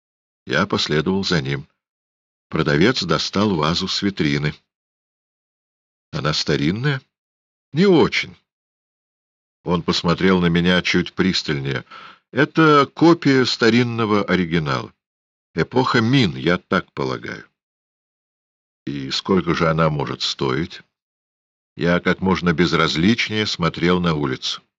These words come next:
"Александр Сильвер и Ко", прочёл я задом наперёд на стекле витрины. "Пятьдесят долларов, и она ваша",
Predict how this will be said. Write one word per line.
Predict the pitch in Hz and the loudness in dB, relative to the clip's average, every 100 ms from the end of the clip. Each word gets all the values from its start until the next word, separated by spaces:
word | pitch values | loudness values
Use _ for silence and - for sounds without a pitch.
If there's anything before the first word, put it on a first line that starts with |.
| - _ _ _ _ _ | -20 _ _ _ _ _
"Александр | 67 65 - - 92 117 120 117 | -6 -6 -4 0 0 2 0 -2
Сильвер | - - 95 110 110 107 - | -4 0 0 2 0 -2 -4
и | 82 95 | -2 -2
Ко", | 98 - 92 73 - _ _ _ _ _ _ _ | -2 -2 0 0 -4 _ _ _ _ _ _ _
прочёл | 87 76 - 85 85 | -4 -2 2 2 2
я | 80 78 | 0 0
задом | 80 82 80 73 | 0 -2 -2 -4
наперёд | 69 - 71 73 98 95 | -6 -4 -2 -2 -2 -6
на | |
стекле | - - - 73 | -8 -8 -6 -6
витрины. | 101 156 143 123 117 - _ _ _ _ _ _ _ _ | -6 -6 -8 -10 -12 -20 _ _ _ _ _ _ _ _
"Пятьдесят | - 69 71 - 76 69 65 | -10 -6 -4 -2 -2 -2 0
долларов, | 101 160 165 160 - | 4 4 4 2 -2
и | 69 | -6
она | - 127 110 | -4 -2 -2
ваша", | 92 69 92 - 117 | -2 0 0 -2 -4